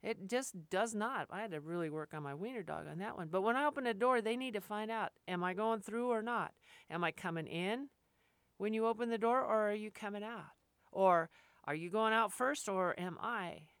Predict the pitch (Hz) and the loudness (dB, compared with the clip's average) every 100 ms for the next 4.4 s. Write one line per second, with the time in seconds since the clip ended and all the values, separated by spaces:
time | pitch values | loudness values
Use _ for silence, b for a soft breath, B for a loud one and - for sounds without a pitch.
0 | _ _ 190 262 330 359 311 - 269 - | _ _ -4 -2 -2 -4 -6 -8 -10 -10
1 | - 226 208 - 220 214 202 - - 175 | -2 0 0 -4 -6 -4 -4 -6 -6 -6
2 | - - 202 175 233 294 156 - B B | -8 -8 -6 -2 -2 -2 -10 -20 B B
3 | - 240 226 220 226 240 247 247 220 190 | -4 2 6 6 4 0 -2 0 -2 0
4 | 262 277 226 | 2 2 2